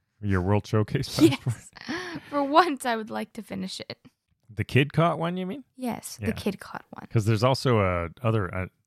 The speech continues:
Speaker 1: another passport. Is it still there? There was a passport you could get stamped from all the countries, like an adult one, looked like a passport. Anyway, World Showcase, great.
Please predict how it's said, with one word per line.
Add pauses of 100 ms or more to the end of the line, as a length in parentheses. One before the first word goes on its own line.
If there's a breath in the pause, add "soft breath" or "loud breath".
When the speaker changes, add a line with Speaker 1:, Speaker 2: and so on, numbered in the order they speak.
Speaker 1:
another
passport.
Is
it
still
there?
There
was
a
passport
you
could
get
stamped
from
all
the
countries,
like
an
adult
one,
looked
like
a
passport. (380 soft breath)
Anyway, (380 soft breath)
World
Showcase,
great.